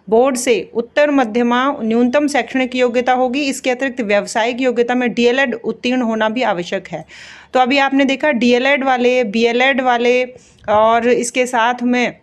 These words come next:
विशेष शिक्षा वाले,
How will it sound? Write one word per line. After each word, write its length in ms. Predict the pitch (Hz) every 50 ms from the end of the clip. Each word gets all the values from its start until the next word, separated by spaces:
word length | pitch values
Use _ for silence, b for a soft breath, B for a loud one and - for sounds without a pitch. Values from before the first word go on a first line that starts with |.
| _ _ _ _ _ _ _ _ _ _ _ _ _ _ - 202
विशेष 480 | 175 208 214 208 254 254 269 269 277 294
शिक्षा 640 | - - 254 233 - - - 277 262 269 269 269 262
वाले, 400 | 247 233 226 220 220 233 233